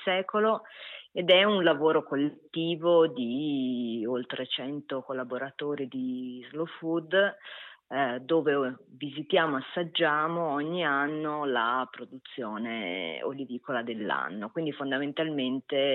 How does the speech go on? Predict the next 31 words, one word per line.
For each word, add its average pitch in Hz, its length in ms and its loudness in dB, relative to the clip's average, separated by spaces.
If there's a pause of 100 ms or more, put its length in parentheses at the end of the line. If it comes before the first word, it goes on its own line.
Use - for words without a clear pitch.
(680)
eh, 62 60 -16
non 123 180 -12
appena 127 520 -4
è 120 80 -8
possibile, 123 760 -8
appunto, 123 320 -10
assaggiare 127 540 -2
l'annata 127 800 -2 (400)
prodotta, 156 560 2
quindi 113 260 -10
da, 87 440 -8
da 117 100 -10
novembre 131 480 -4
in 180 180 -4
poi, 127 560 0 (380)
eh, 117 640 -8 (160)
si, 117 440 -6
si 147 80 -2
riesce 143 720 2
collettivamente 139 800 -4
a - 20 -8
fare 120 240 -4
questo 110 600 -8
lavoro 143 420 0
di 117 460 -6
selezione, 151 880 2
prima 131 440 -2 (100)
su, 120 400 -16
su - 180 -14
base 131 340 -6
regionale 131 840 -2